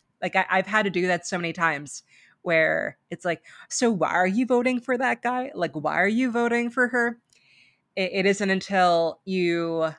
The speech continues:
we get on the, we put everything on the table, we make sure that we're of, that we're really speaking the same lang-, same language here. And then making it clear, like, that's what we're talking about when we say this. <laughs> That's what we're talking about when we say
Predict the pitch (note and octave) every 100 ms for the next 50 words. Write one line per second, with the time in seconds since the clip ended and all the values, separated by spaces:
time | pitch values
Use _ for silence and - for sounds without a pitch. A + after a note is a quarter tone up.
0 | _ _ - F#3+ D3+ F#3 F#3+ G3 F#3 F3+
1 | F3 E3+ D#3+ D#3 - F#3+ F#3+ G3 G3+ G3+
2 | F#3+ D#3+ D3+ D3+ D3+ _ E3+ D#3+ D#3 -
3 | F3 E3+ E3+ D#3 E3 E3 D#3+ D#3+ E3 D#3+
4 | D#3+ - _ _ _ D#3+ D3+ D#3+ D#3 D#3
5 | E3 E3+ F3 F3 - F3 F3+ F#3 F3+ G3
6 | G3 F3+ F3 E3+ - - F#3+ G3 D#3 D3+
7 | D#3 - D#3 D3+ - _ _ _ _ _
8 | _ _ F#3 F3+ F3 E3+ E3 - - -
9 | - _ _ _ F#3+ F#3+ G3 F3 E3+ E3
10 | - A#3 G3+ F3 D#3 D3 D3+ _ _ F#3+
11 | C4 - B3+ G3+ F3 - C#4 - E3 D3
12 | D#3+ D#3+ F3 F3+ F3+ F3 F3+ D3+ - -
13 | - - G3 - G#3 G#3+ - - - -
14 | G3 A#3 A3 G#3 A3 A3 G#3 F#3 E3+ E3+
15 | E3 D#3+ F3 E3+ D#3+ D#3 D#3+ - E3+ D#3+
16 | D3+ D3+